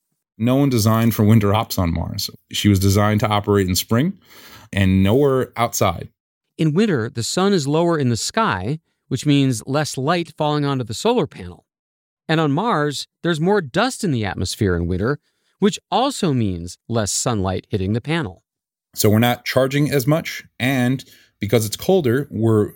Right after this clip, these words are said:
Speaker 1: using more energy to stay at the same temperature, right? And we knew that we were gonna run into a problem here where we might reach our limit. Uh, and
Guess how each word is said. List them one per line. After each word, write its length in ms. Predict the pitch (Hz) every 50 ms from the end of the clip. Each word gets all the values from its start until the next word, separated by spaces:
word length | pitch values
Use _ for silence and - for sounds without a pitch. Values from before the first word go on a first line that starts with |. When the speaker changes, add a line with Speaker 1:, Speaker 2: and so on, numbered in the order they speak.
| _ _ _
Speaker 1:
using 520 | 104 98 107 135 175 196 160 156 139 120
more 180 | 120 120 120 113
energy 540 | - 120 120 131 117 98 101 98 95 101 107 - _
to 120 | - - 110
stay 480 | - - - - 123 117 113 113 113
at 140 | - - 107
the 80 | 101 104
same 220 | - 110 107 101
temperature, 520 | 92 - 101 92 95 95 - - - - - _ _ _ _
right? 160 | 92 92 - - - - - - - - - - - - -
And 80 | - 101
we 80 | 101
knew 220 | 101 104 113 117 113
that 100 | 107 98
we 120 | 95 95
were 80 | 95 92
gonna 180 | 92 92 90
run 200 | 87 92 95 95
into 200 | 92 92 87 -
a 40 | 90
problem 420 | 85 - - 98 95 92 92 90 87
here 240 | 92 90 87 85
where 340 | 85 85 87 85 85 85 82 - -
we 220 | 87 82 92 90 90
might 320 | 92 90 90 90 87 - _
reach 260 | - 90 90 85 -
our 120 | 87 85 82
limit. 380 | 82 80 82 80 78 - - - _ _ - - - - - _ -
Uh, 320 | - - 82 80 78 80 82 87 -
and 400 | 85 87 85 85 85 82 -